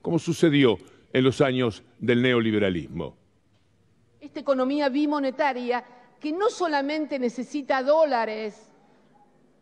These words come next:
Speaker 2: para pagar las importaciones que todavía nuestro aparato productivo demanda para tener actividad, es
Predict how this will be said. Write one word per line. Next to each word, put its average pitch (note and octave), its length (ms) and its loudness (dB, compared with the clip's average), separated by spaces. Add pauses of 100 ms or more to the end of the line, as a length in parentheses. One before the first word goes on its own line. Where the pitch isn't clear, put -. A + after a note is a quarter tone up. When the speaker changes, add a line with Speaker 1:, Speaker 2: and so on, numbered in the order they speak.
(160)
Speaker 2:
para A#3+ 520 -2 (640)
pagar B3+ 360 0
las D#4 180 -2
importaciones B3 1160 -2 (240)
que A3+ 80 -2
todavía A#3+ 400 0
nuestro B3 240 0
aparato A#3+ 320 0
productivo B3+ 880 0
demanda B3 480 0
para G#3+ 140 -4
tener A3 160 -4
actividad, B3 640 -4 (1400)
es E4 340 -4